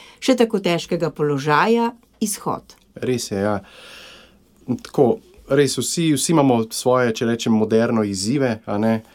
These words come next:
Speaker 2: Naj si bo to na zdravstvenem področju, poklicnem, družinskem, osebnostnem, kakršnem koli. Eh, a ne, tega pač ne zmanjka. Tukaj smo na tej zemlji, a ne, in, eh, dokler smo tukaj, pač je to z nami, a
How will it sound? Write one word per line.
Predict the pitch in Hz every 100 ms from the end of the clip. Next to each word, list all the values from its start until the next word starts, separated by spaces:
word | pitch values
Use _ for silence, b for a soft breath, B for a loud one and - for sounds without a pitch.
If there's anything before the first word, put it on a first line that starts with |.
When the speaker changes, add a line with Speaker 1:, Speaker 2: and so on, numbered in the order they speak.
| b b
Speaker 2:
Naj | - 113 113
si | 113
bo | 113
to | 110 117
na | 110
zdravstvenem | 131 135 135 127 113
področju, | 113 117 117 113 110
poklicnem, | 110 - 123 120 117 110 104
družinskem, | 107 104 117 113 - 107 104 101 101
osebnostnem, | 110 - 131 113 110 - 107
kakršnem | - 131 123 - 104
koli. | - 131 120 110 B B B B B B B B B
Eh, | - 104 104 104
a | - 107
ne, | 120
tega | 110 135 127
pač | 123 120 -
ne | 120
zmanjka. | 110 120 127 127 110
Tukaj | 147 147 123
smo | 131 147
na | 143
tej | 131 135
zemlji, | 120 127 131 123
a | 117
ne, | 120
in, | 117 113 113
eh, | 101 104
dokler | 104 117 113
smo | - 110
tukaj, | 120 117 117 110
pač | - 104 - - _ _ _ _ _ _ -
je | 127
to | - 120
z | 101
nami, | 107 95
a | 90